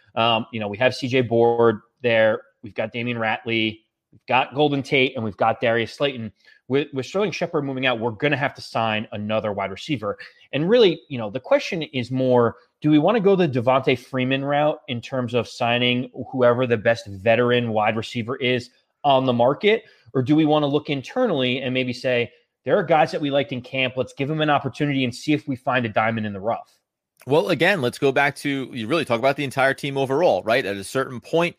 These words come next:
Speaker 2: you look around, you deal with the losses of players, both on and off the field issues. You end up bringing in Logan Ryan,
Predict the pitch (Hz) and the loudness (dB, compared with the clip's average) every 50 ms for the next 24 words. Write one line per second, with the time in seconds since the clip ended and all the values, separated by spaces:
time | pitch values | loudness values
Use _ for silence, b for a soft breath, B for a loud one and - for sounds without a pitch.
0 | _ _ - - 101 104 123 131 - 120 110 131 139 143 139 131 110 98 85 110 | _ _ -12 -8 -6 -4 -4 -2 -2 -2 0 2 2 2 0 0 -4 -6 -4 -2
1 | 117 120 117 113 - 104 101 104 113 123 123 - - 113 107 113 101 _ - 127 | -2 0 0 -2 -2 -4 -2 2 2 2 2 0 -2 -6 -6 -6 -6 _ 0 2
2 | 123 123 120 120 113 - - 104 95 92 - - 120 113 113 117 110 101 104 110 | 2 2 2 0 -4 -4 -4 -4 -4 -4 -4 -2 0 0 0 0 -2 0 0 0
3 | 113 110 - 110 101 - 110 104 95 - - 143 147 - - 139 139 135 123 - | 0 0 -2 -8 -8 -6 -6 -6 -6 -4 -4 -4 -4 -2 -2 -2 -2 -4 -4 -6
4 | 98 107 117 131 131 - - 135 139 143 143 147 170 165 120 95 85 82 87 95 | -6 -4 -2 -2 -2 -2 -2 -4 -4 -2 -2 0 0 0 0 -2 -6 -10 -6 -4
5 | 98 98 98 98 98 101 117 135 147 131 95 87 - | -2 -2 -2 -4 -6 -2 0 2 2 2 0 -4 -8